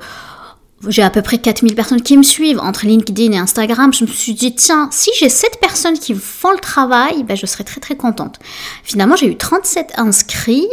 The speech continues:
et c'était super intéressant, euh, de, de voir un peu leurs projets, de les voir évoluer, et cetera. Et, euh, ça a été riche en expérience et que je leur ai demandé de faire un, de me faire un témoignage que je vais partager dans les prochains jours.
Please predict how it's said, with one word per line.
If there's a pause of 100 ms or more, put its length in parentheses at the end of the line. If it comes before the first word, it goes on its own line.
et
c'était
super
intéressant, (520)
euh, (340)
de,
de
voir
un
peu
leurs
projets,
de
les
voir
évoluer,
et
cetera. (560)
Et,
euh,
ça
a
été
riche
en
expérience
et
que
je
leur
ai
demandé
de
faire
un,
de
me
faire
un
témoignage
que
je
vais
partager
dans
les
prochains
jours.